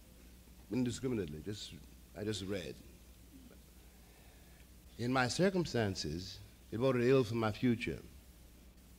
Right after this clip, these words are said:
It was not very likely that a boy like me, um, and given the black-white history of this country, and also as far as I knew,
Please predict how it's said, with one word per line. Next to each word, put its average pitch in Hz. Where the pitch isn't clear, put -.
It 117
was 123
not 131
very 120
likely 117
that 107
a 104
boy 127
like 120
me, 120
um, -
and 90
given 107
the 104
black-white 117
history 120
of 107
this 107
country, 113
and 123
also 123
as 110
far 120
as 101
I 104
knew, 117